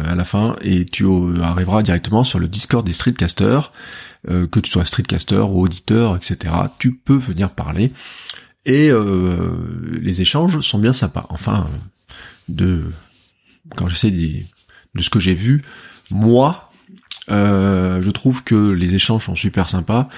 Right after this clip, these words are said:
Euh, je ne sais pas s'il y a eu des discussions enflammées ou quoi que ce soit. J'en sais rien d'ailleurs, parce que c'est la tendance actuellement des réseaux, de Facebook, des réseaux sociaux, de, notamment de Twitter,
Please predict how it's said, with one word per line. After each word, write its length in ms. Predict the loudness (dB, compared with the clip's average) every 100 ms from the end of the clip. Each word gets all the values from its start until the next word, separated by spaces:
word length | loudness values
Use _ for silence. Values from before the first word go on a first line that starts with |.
| -18 -16 -18 -8
Euh, 840 | 0 2 4 4 4 2 2 0
je 120 | 2 2
ne 80 |
sais 120 | 2 0
pas 200 | 0 2
s'il 160 | 2
y 40 | 2
a 20 |
eu 20 |
des 140 | 0 0
discussions 640 | 0 -2 -2 -2 0 0
enflammées 580 | 0 -2 -2 0 2 0
ou 140 | -2
quoi 160 | -6 -8
que 80 | -6
ce 100 | -6
soit. 240 | -2 0
J'en 120 | 2
sais 160 | 2 0
rien 200 | 0 0
d'ailleurs, 300 | 2 0 0
parce 160 | -2
que 160 | 0 -2 -4 -20 -20 -20 -8
c'est 200 | -2 2
la 140 | 2
tendance 380 | 2 2 2 2
actuellement 480 | 0 2 2 4 4
des 120 | 2
réseaux, 380 | 2 4 4 2
de 80 | 0
Facebook, 600 | -2 -2 0 -2 0 -2
des 120 | -2
réseaux 220 | -2 -2
sociaux, 580 | -4 -4 -2 -2 0 -2
de, 140 | -4
notamment 380 | -4 0 0 0
de 60 | -2
Twitter, 380 | -2 0 0